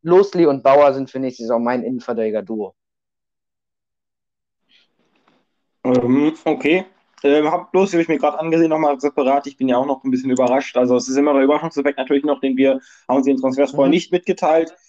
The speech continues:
Speaker 2: Ähm, hört sich sehr solide an, hab ich mir grad angesehen, spielt schon seit einigen Saisons Stamm in der Schweizer Liga. Äh,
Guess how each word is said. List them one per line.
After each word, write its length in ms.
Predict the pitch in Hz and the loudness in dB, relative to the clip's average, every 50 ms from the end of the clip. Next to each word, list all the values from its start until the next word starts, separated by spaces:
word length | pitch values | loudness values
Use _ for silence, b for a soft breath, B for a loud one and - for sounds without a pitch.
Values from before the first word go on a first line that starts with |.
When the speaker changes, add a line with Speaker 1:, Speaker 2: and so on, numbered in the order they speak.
| _ _ _ - | _ _ _ -2
Speaker 2:
Ähm, 240 | 160 165 165 151 131 127 | 0 0 0 0 -2 -2
hört 180 | 147 170 180 | -2 -2 -2
sich 120 | 202 196 - | -2 -4 -2
sehr 100 | 160 156 | -2 -2
solide 300 | 165 156 147 151 139 - | 0 0 0 0 0 0
an, 160 | - 180 214 | 0 -2 -4
hab 80 | 208 175 | -4 -6
ich 100 | - - | -6 -8
mir 80 | 143 | -6
grad 160 | 135 123 - 139 | -6 -6 -6 -6
angesehen, 380 | 151 156 151 160 160 151 147 - | -6 -6 -6 -4 -6 -6 -8 -8
spielt 240 | - - 160 151 | -4 -4 -4 -2
schon 80 | - 147 | -2 -4
seit 100 | 139 127 | -4 -4
einigen 240 | 143 147 147 143 139 | -2 -2 -2 0 0
Saisons 300 | 143 139 139 135 135 131 | 0 2 2 0 0 -2
Stamm 420 | - - 139 151 165 185 185 - _ _ _ _ _ _ _ _ | -2 -2 -2 -2 -2 -4 -6 -10 _ _ _ _ _ _ _ _
in 120 | - 147 151 | -4 -2 0
der 100 | 143 127 | 0 -2
Schweizer 440 | 131 - 135 147 151 - - 160 143 | 0 -2 -2 -2 -2 -2 -2 -4 -2
Liga. 560 | 139 147 156 147 156 151 151 147 147 139 - _ | -2 -2 -2 -2 0 0 2 2 0 0 -2 _
Äh, 220 | - 131 131 127 | -2 0 0 0